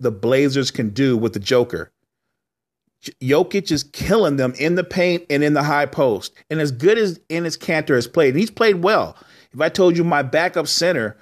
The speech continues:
who we signed last minute, was gonna give you sixteen and ten,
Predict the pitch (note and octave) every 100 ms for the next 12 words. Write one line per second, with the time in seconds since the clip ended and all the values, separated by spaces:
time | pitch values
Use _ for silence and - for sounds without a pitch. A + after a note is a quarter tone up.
0 | _ - D3 C#3 - D#3 D#3 D3 C3+ D3+
1 | D#3+ D3+ D3 D3+ B2+ - _ _ _ _
2 | - C3+ C#3+ C#3+ C#3 C#3+ C#3+ B2 - E3+
3 | - - D#3+ C#3 A#2+ E3 D#3+ F3+